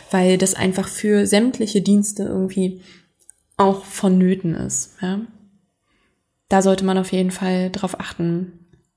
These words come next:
Und es gibt noch viel, viel mehr Punkte. Man könnte darüber, glaube ich, fast ein Buch schreiben. <laughs>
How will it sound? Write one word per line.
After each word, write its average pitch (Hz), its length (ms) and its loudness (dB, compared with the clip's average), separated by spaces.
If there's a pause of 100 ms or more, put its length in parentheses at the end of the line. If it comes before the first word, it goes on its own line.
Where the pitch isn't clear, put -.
(560)
Und 196 100 4
es 185 100 2
gibt 196 200 -2
noch 185 80 2
viel, 190 160 -2
viel 185 160 -2
mehr 185 100 2
Punkte. 180 360 -2
Man 175 120 -2
könnte 180 560 -2 (440)
darüber, 196 340 4
glaube 190 160 2
ich, 190 80 -4
fast - 220 -4
ein 185 100 -2
Buch 185 180 -2
schreiben. 175 420 -4
<laughs> - 60 -2